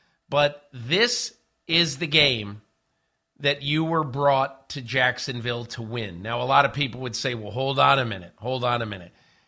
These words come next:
It, it, it, winning a bad division is not the game you were brought to Jacksonville to win. You gotta take steps. This is Trevor Lawrence's second year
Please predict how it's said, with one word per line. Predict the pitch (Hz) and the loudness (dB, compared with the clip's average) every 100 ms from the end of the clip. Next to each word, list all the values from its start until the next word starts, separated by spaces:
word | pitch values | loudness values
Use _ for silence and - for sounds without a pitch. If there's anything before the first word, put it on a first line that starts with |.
| _ | _
It, | 147 160 | -8 -6
it, | 160 165 180 | -8 -10 -14
it, | 180 175 170 180 | -14 -14 -12 -10
winning | 143 143 175 208 190 156 | -8 0 4 6 6 4
a | 135 | 2
bad | 117 - 147 139 160 147 | -2 2 6 8 8 4
division | 123 117 135 147 104 80 _ _ _ _ | -2 -2 0 0 -2 -10 _ _ _ _
is | 139 131 110 | -4 -4 -2
not | 131 139 - | 2 2 2
the | 120 | -6
game | 113 123 139 143 131 | -4 0 0 0 -2
you | 123 | -4
were | 120 | -4
brought | 101 123 127 131 | -4 0 0 0
to | 123 | -8
Jacksonville | 113 120 113 - 113 113 | -2 -2 -2 -6 -8 -8
to | 110 | -6
win. | 120 110 - _ _ _ _ | -6 -6 -10 _ _ _ _
You | - 139 | -10 2
gotta | 202 226 | 4 2
take | - 185 170 | 0 -4 -4
steps. | - 135 98 - - - _ _ _ _ _ _ _ | -6 -4 -6 -8 -14 -14 _ _ _ _ _ _ _
This | - 160 190 | -2 0 0
is | 214 180 | -2 -4
Trevor | - 190 180 | 4 4 4
Lawrence's | 165 160 160 151 139 117 | 2 2 2 0 -6 -6
second | - 156 160 185 180 | -2 0 0 0 -2
year | 135 117 101 | -2 -2 -4